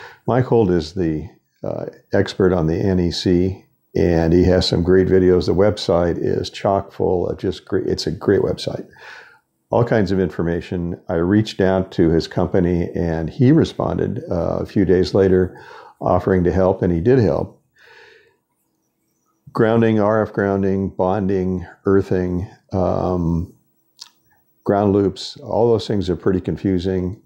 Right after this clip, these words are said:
Uh, discussions in the N E C are not an easy read. So Mike has done a number of videos on those subjects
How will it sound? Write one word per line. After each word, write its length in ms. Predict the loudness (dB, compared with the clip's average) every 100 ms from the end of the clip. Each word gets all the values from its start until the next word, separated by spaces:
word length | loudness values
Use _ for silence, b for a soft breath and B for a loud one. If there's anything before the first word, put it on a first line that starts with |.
| -4
Uh, 160 | -2
discussions 640 | 0 0 2 2 2 -2 -2
in 80 | -4
the 180 | -4 -2
N 180 | -2
E 120 | -2 -4
C 300 | -2 0 0
are 160 | 0
not 320 | 0 2 2
an 80 | 2
easy 320 | 4 2 2
read. 440 | 2 4 4 0 -4 B B B B B B _
So 220 | -2 2 2
Mike 300 | 2 0 0
has 220 | -4 -2
done 200 | -4 -2
a 80 | -4
number 340 | -2 -2 0
of 80 | 0
videos 480 | 0 0 0 -2 -2
on 220 | 0 2
those 180 | 2 2
subjects 600 | 0 0 -2 -4 -8